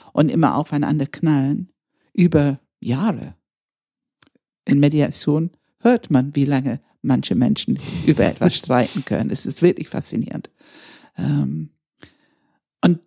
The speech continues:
dann brauchen wir die dritte Kraft für die Auflösung oder für, für Reconciling, also Versöhnen, dass die zwei Richtungen, die zwei Kräfte sich versöhnen. Und wenn die zusammenkommen,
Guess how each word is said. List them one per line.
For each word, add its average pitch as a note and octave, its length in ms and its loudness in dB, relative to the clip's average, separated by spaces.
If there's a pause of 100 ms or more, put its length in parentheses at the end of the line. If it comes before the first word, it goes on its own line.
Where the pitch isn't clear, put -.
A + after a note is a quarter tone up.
(140)
dann F#3+ 340 6
brauchen A#3+ 440 6
wir G#3 100 6
die F3+ 160 -2
dritte - 340 0
Kraft - 540 -6
für - 160 -2
die - 240 -2
Auflösung D3 680 0
oder D3 200 -4
für, - 220 -8
für - 340 -6
Reconciling, - 800 -4
also C3+ 280 -2 (260)
Versöhnen, D#3 720 4 (200)
dass D#3 180 2
die D3+ 160 0
zwei G3 440 2
Richtungen, E3+ 720 0 (140)
die C#3+ 100 -4
zwei D#3 260 -2
Kräfte E3 500 -8 (240)
sich E3+ 320 0
versöhnen. E3 680 2 (600)
Und E3+ 400 0
wenn E3+ 380 2
die C4 120 0
zusammenkommen, G#3 880 0